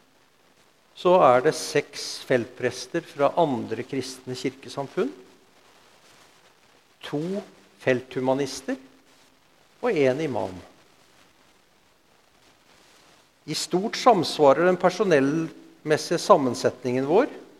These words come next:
med den sammensetningen som det er i tros- og livssynsmessig i befolkningen, ut ifra hva Statistisk sentralbyrå sin oversikt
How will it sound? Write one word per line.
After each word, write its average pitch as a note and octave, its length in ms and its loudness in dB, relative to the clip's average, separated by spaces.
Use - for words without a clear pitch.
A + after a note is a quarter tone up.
med D3+ 640 4
den D3+ 160 4
sammensetningen C#3 1300 0
som F3 240 -4
det - 80 2
er C3+ 240 6
i E3+ 80 0
tros- C3+ 440 -4
og D3+ 80 -2
livssynsmessig C3 1040 -4
i C3+ 120 -4
befolkningen, D3+ 840 -4
ut E3 280 -6
ifra F3+ 320 -2
hva C#3 380 2
Statistisk - 880 -6
sentralbyrå A#2+ 960 -2
sin C3+ 240 -10
oversikt - 800 -4